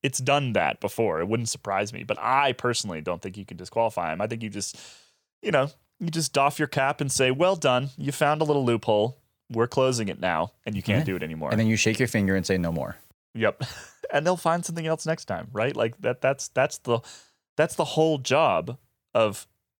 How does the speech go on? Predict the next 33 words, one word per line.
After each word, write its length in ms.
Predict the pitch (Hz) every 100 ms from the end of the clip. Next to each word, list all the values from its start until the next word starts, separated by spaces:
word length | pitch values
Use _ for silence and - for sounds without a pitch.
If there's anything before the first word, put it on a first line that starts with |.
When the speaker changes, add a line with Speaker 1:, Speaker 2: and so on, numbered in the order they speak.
| -
Speaker 1:
and 80 |
again, 220 | 123 120 110
we're 100 | 120
not, 260 | 127 127 - _ _ _
we 100 | 131
don't 200 | 135 - _ -
hundred 260 | - 117
percent 260 | 107 - 76
know 200 | 85 87
that 140 | 95 -
this 120 | 101
was 140 | 98
a 180 | 90 85
Dan 340 | - - 90 92
Bigham, 360 | 92 90 90 - _ -
uh, 300 | 92 87 69 - _ _ -
innovation, 560 | 104 85 92 110 110 - _ _ -
but 120 | 123
it 40 |
seems 280 | 98 135 104
likely 420 | 92 90 107 107
he's 160 | - 98
working 320 | 95 95 107
with 120 | 95 87
that 160 | 82
team 260 | - 90 90
and 120 | 82
he 180 | 92 90
is 220 | 85 98
their 320 | 87 87 82 _ _ _ _ _ -
aerodynamicist 640 | 107 104 101 95 98 101
for 140 | - 104
hire. 340 | 101 87 101